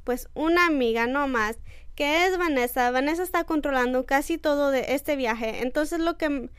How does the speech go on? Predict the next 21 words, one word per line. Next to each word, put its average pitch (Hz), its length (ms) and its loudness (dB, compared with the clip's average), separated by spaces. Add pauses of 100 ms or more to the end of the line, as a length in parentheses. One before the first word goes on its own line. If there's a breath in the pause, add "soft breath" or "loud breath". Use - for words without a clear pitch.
(220 soft breath)
no 302 120 2
me 359 160 4
gustó 339 440 2
es 294 300 0
que 302 380 0
ella 302 360 0
casi 311 280 -2
no 320 100 2
está 302 220 0
respetando 277 720 -2
las 226 500 0 (280 soft breath)
decisiones 285 580 0
de 330 100 -2
Chiquis 277 380 -6
en 269 120 0
este 285 280 0
viaje. 247 520 0 (380 soft breath)
Y 320 180 -2
pienso 349 440 0
que 359 220 0
Chiquis 311 640 -4